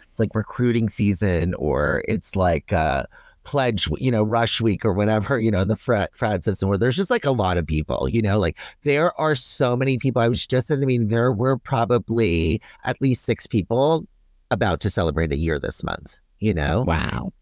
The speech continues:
Speaker 1: And I was, like, sharing with, I was like, "Wow, they, yeah, I can, I, I get that," you know? My,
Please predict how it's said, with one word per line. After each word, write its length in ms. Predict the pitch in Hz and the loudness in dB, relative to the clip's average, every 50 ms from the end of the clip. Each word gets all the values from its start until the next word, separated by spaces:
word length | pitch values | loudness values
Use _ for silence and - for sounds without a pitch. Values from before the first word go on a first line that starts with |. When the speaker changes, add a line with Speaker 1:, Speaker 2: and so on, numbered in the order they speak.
| _ - | _ -4
Speaker 1:
And 220 | 117 117 117 117 | -2 0 0 2
I 140 | 117 107 101 | 2 2 2
was, 280 | 107 117 110 95 - - | 2 2 2 0 0 0
like, 280 | 107 90 85 80 - _ _ | 0 0 0 0 -2 _ _
sharing 400 | - - - 131 117 104 92 110 | -6 -4 0 0 2 2 2 2
with, 220 | 113 110 113 - - - | 2 0 0 -2 -4 -4
I 60 | 113 | -2
was 100 | 104 87 | -2 0
like, 160 | 98 92 - | -2 -2 0
"Wow, 360 | 95 110 117 113 113 113 104 | 0 0 2 2 2 2 2
they, 280 | 92 104 104 107 107 - - | 2 2 2 2 2 0 0
yeah, 420 | 113 117 107 101 90 78 71 67 - _ - | 0 2 2 2 2 0 -2 -4 -6 _ -6
I 100 | - 117 | -4 -4
can, 240 | 110 - 127 113 - - | -2 0 -2 -2 -2 -2
I, 160 | - 113 90 - 98 | -2 -2 -2 0 -2
I 80 | 117 | -2
get 240 | 101 87 80 76 - | -2 0 -2 -4 -4
that," 240 | - 76 71 73 - - | -4 -4 -4 -4 -6 -4
you 100 | - 113 | -2 -2
know? 320 | 107 95 78 69 69 - - - - - _ - | 0 0 0 0 0 -2 -4 -8 -16 -18 _ -6
My, 380 | 120 135 147 143 143 143 110 | -4 -2 0 0 0 -2 -4